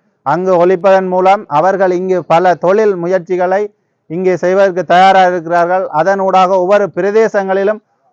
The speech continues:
ஒவ்வொரு தொழில் மையங்களை உருவாக்கி, நாம் இளைஞர் யுவதிகளுக்கான தொழில் வாய்ப்பினை வழங்குவதனூடாக அடிப்படை பொருளாதார ரீதியான பிரச்சனைகளை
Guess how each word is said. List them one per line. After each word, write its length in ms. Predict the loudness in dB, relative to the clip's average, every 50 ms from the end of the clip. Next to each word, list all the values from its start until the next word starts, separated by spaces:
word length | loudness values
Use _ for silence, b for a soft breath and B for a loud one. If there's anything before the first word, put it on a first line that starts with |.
| -4 -2
ஒவ்வொரு 220 | 0 0 0 0
தொழில் 320 | 0 0 2 2 2 2
மையங்களை 560 | 2 2 0 0 0 0 0 0 0 2 2 0
உருவாக்கி, 680 | 2 2 2 4 4 4 4 2 0 -4 -6 -6 -4
நாம் 280 | -4 -2 -2 -2 -2 -6 -10 -12 -10 -6 -4 -2
இளைஞர் 380 | 0 0 0 0 0 -2 0
யுவதிகளுக்கான 920 | 0 2 2 2 2 0 0 0 -2 -2 -2 0 0 0 0 -2 -4 -4 -4 -2
தொழில் 320 | -2 0 2 2 2 2
வாய்ப்பினை 520 | 4 2 2 2 0 -4 -4 -4 -4 -6 -8 -10 _ _ _ _ _ _ _ _ -4
வழங்குவதனூடாக 960 | 0 2 2 2 2 0 2 2 2 2 2 2 0 0 2 2 2 2 2 0 0
அடிப்படை 680 | -2 -2 -4 -2 0 -2 -2 -2 0 -2 0 0 0 -2
பொருளாதார 600 | -4 -2 -2 0 2 2 4 4 4 4 2 2
ரீதியான 480 | 0 0 -2 0 0 0 -2 0 -2 -4 -4
பிரச்சனைகளை 640 | -2 -2 -2 0 -2 -4 -4 -2 0 0 0 0